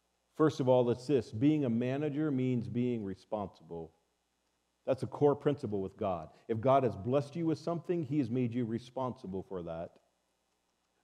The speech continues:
God has blessed us. How has He blessed us?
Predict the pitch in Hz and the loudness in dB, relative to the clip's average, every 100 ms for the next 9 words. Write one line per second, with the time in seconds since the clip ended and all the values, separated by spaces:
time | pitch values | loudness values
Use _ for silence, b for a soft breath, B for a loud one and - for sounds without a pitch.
0 | 113 139 151 131 104 143 147 - 120 98 | 6 8 8 6 4 6 6 4 -2 0
1 | 165 185 170 180 151 165 139 - 104 80 | 6 6 6 2 4 4 4 -2 -6 -6
2 | - - | -12 -20